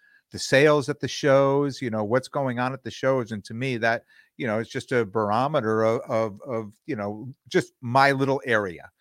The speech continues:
right? My little area here. But I talk to other people that are going out to these bigger shows, which I hope to get out to this year. Uh, and they're saying the same thing,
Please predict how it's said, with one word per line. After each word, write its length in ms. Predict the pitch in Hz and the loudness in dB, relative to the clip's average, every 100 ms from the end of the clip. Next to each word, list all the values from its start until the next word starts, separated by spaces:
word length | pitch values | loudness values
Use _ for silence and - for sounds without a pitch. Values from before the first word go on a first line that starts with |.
| _ _ - | _ _ 2
right? 260 | 113 120 | 4 4
My 160 | 117 117 | 2 2
little 320 | 123 117 113 | 2 2 0
area 340 | 107 104 98 95 | 0 0 -2 -6
here. 400 | - 131 101 92 - - | -4 -2 -2 -4 -10 0
But 100 | 113 | 2
I 80 | |
talk 320 | 113 - 135 - | 2 2 0 0
to 120 | 120 | -2
other 160 | 135 131 | 0 0
people 320 | - 120 117 | -2 -4 -2
that 100 | 110 | 0
are 60 | |
going 280 | 110 117 113 | 2 0 0
out 160 | 113 113 | -2 -4
to 100 | 113 | -6
these 160 | 107 95 | -6 -2
bigger 280 | 131 127 | 0 0
shows, 460 | 110 - 98 95 95 | -2 -4 -4 -4 -8
which 300 | 107 - - _ _ - | -12 -12 -18 _ _ -8
I 80 | |
hope 260 | 107 131 117 | -6 -4 -6
to 80 | 113 | -8
get 160 | 101 107 | -4 -2
out 200 | 107 104 | -2 -4
to 140 | 110 | -10
this 320 | 95 107 - | -6 -6 -4
year. 300 | 113 104 98 - - - - | -4 -2 -2 -6 -20 -20 -4
Uh, 220 | 110 113 127 | 0 2 0
and 140 | 123 | 0
they're 120 | 135 | 0
saying 320 | 123 139 127 | 0 -2 -4
the 60 | 117 | -8
same 260 | - 123 107 | -6 -6 -6
thing, 320 | 107 87 85 | -6 -8 -10